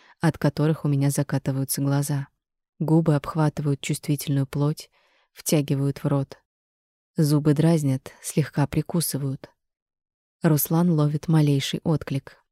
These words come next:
берет меня так дико и властно, что я начинаю задыхаться.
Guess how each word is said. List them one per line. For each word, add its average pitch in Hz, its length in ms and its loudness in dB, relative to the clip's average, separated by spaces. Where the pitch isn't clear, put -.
берет 156 360 2
меня 151 220 2
так 165 300 0
дико 165 320 -2
и 143 80 2
властно, 139 640 -4
что - 240 -2
я 156 180 2
начинаю 139 480 0
задыхаться. 143 720 -4